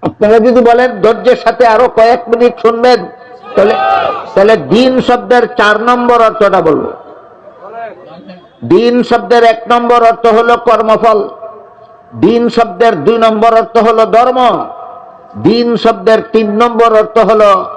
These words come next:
ইসলামের বিশুদ্ধ মতবাদ, দিন শব্দের চার নম্বর অর্থ হলো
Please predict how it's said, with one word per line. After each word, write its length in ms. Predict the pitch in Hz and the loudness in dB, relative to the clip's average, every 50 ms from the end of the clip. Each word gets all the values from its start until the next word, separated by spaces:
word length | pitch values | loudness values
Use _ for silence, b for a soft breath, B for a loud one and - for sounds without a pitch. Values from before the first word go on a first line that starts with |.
| - - - - - - | -16 -18 -18 -18 -8 -4
ইসলামের 640 | - 180 - - - 190 214 214 214 214 214 208 185 | -2 -2 -2 -2 0 2 2 2 2 2 2 0 0
বিশুদ্ধ 500 | 165 180 214 214 - 254 220 196 185 190 226 | 0 -2 -2 0 0 0 -2 -2 -4 -4 -2
মতবাদ, 580 | 214 220 220 - 214 208 202 190 185 175 - - - - - - - - - - - - - - - 123 120 | -2 -2 0 0 0 2 2 2 0 0 -2 -6 -12 -18 -18 -20 -20 -20 -20 -20 -20 -20 -20 -20 -20 -4 -2
দিন 420 | 151 190 233 240 247 240 226 220 | 0 0 2 0 0 -2 -2 -4
শব্দের 460 | - - 214 208 185 175 170 208 202 185 170 - - | -4 -2 -4 -4 -2 0 0 0 2 0 -2 -2 -2
চার 320 | 202 190 214 233 247 240 | 0 2 2 2 0 0
নম্বর 440 | 233 233 240 240 233 226 226 220 214 | -2 -2 -2 -2 0 0 0 2 2
অর্থ 220 | 208 202 - - | 2 0 0 -2
হলো 480 | 214 170 180 208 196 190 180 165 147 | 0 0 2 2 2 2 2 0 -2